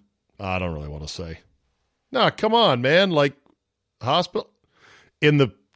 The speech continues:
in the shitter paper aisle of Walmart. <laughs> A Missouri woman delivered her baby in local, in a local Walmart earlier this week as her water broke. She was making her way through the store's otherwise bleak paper goods section.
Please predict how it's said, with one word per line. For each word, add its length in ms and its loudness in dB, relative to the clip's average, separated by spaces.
in 140 4
the 80 2
shitter 680 -2
paper 480 -4
aisle 500 -2
of 140 0
Walmart. 600 0
<laughs> 60 -14
A 60 -2
Missouri 340 4
woman 280 2
delivered 300 -2
her 60 -4
baby 320 -2
in 140 -2
local, 380 -2
in 60 -8
a 60 -2
local 300 0
Walmart 440 2
earlier 240 2
this 240 -4
week 220 0
as 120 -2
her 80 -2
water 300 0
broke. 340 -2
She 160 -2
was 140 0
making 260 0
her 60 0
way 160 4
through 160 -4
the 80 0
store's 400 0
otherwise 380 2
bleak 540 -2
paper 340 0
goods 320 0
section. 460 -4